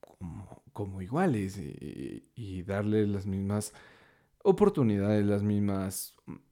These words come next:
lo mismo todo, ¿no? O sea, es tratar a la gente como, como gente, tratar a los animales como animales y, y, y tener, o sea, n-,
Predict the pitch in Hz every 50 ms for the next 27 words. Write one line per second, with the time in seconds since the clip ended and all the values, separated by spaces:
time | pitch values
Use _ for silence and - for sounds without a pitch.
0 | _ _ 113 120 - 120 127 127 123 135 131 135 139 135 139 139 117 101 92 87
1 | 82 80 85 104 139 156 151 - - _ _ _ - 127 123 117 - - 98 92
2 | 92 92 92 92 90 90 - _ _ _ _ _ _ _ _ _ _ _ _ _
3 | _ _ _ _ _ _ _ _ _ _ _ _ _ - 127 117 110 - - -
4 | 107 104 95 - 117 113 113 107 101 95 98 98 113 113 110 - 104 - - 92
5 | 85 82 80 71 - - - - _ _ - - 85 65 71 120 - - 175 175
6 | 160 143 - 151 151 147 143 - - 180 175 - 110 101 98 95 90 87 90 -
7 | 85 92 92 95 101 98 92 90 - 95 90 92 98 117 147 151 139 131 120 113
8 | 117 123 123 - - - 110 98 92 80 76 - - _ - _ - - 69 60
9 | 50 50 - - - _ _ _ _ _ _ _ _ _ _ _ _ _ _ -
10 | 117 - - - 101 95 95 101 101 98 98 - - _ - _ _ _ _ _
11 | _ _ _ _ _ _ _ _ _ _ _ _ _ _ _ _ _ _ _ _
12 | _ _ _ - 123 - 131 127 127 135 139 139 - - - -